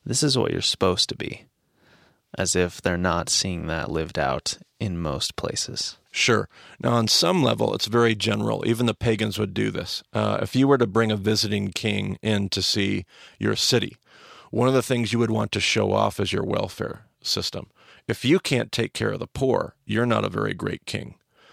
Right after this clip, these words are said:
Speaker 2: So you would want to be able to say, everybody would want to be able to walk through their cities and say, "Look at all the stuff. Let me tell you the numbers." It's like America being like, We give away more in our international benevolence programs than, you know, anybody,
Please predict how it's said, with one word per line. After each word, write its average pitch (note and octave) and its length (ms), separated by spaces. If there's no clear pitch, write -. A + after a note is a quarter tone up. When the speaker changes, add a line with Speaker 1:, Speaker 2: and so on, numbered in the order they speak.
Speaker 2:
So - 140
you B2+ 160
would C#3 160
want A2 340
to A#2 100
be A2 140
able G#2 140
to G2+ 100
say, G#2 420
everybody A#2+ 440
would G#2 120
want G#2 200
to - 40
be G#2 60
able G2+ 140
to G2 60
walk G2+ 260
through G2+ 200
their G2 140
cities G2 320
and F#2 100
say, F#2+ 300
"Look B2+ 380
at A2+ 80
all G#2+ 120
the G2 120
stuff. - 280
Let C#3+ 80
me D#3 100
tell A#2+ 220
you A2 80
the G2+ 100
numbers." G2+ 360
It's - 120
like G2+ 100
America G#2 380
being G2 200
like, G2+ 200
We B2 140
give G#2+ 160
away G2+ 320
more G2+ 320
in G2 100
our G2 280
international G#2 600
benevolence G2 500
programs F#2+ 560
than, F#2+ 380
you G2 120
know, F#2 220
anybody, G2 420